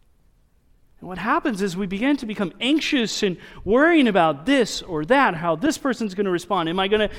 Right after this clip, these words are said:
get, I want this thing, am I gonna get it? How's this gonna work out? And we're worried, and it just sucks the life out of us. And we forget what Jesus said in Matthew six.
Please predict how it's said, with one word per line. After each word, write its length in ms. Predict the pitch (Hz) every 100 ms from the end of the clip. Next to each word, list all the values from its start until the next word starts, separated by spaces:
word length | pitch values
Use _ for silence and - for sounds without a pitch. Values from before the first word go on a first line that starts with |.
| -
get, 220 | - 226 - -
I 80 | 208
want 240 | 226 277
this 160 | 302 277
thing, 240 | - 254
am 100 | 202
I 120 | 214 226
gonna 180 | 240
get 180 | 233 320
it? 80 | 202
How's 280 | 180 233 -
this 180 | 320 -
gonna 220 | 320 247
work 240 | 214 208
out? 280 | 214 165 - - - - -
And 120 | 208
we're 120 | 214
worried, 420 | 214 294 339 247
and 140 | 214 214
it 100 | 202
just 280 | 240 -
sucks 420 | - 330 302 - -
the 160 | 190
life 580 | 180 190 214 311 349 -
out 160 | 202 160
of 80 |
us. 320 | 143 139 - - - -
And 140 | 185 196
we 80 |
forget 320 | 190 220 262 247
what 120 | 170
Jesus 300 | 190 180 175
said 200 | 196 175
in 100 | 170
Matthew 300 | 170 165 185
six. 600 | - 320 - - -